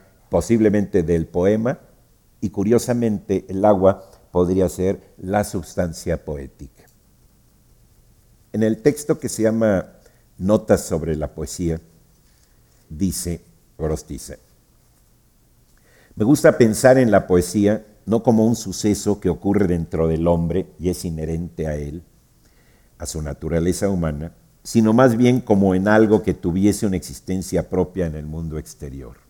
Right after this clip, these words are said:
una especie de espíritu objetivo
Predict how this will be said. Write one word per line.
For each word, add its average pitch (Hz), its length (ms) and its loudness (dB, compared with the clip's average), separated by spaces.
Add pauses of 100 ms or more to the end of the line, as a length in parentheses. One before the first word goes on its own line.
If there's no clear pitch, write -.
(760)
una 73 100 -16
especie 85 500 -8
de 80 300 -6 (460)
espíritu 90 600 -4 (120)
objetivo 101 600 -4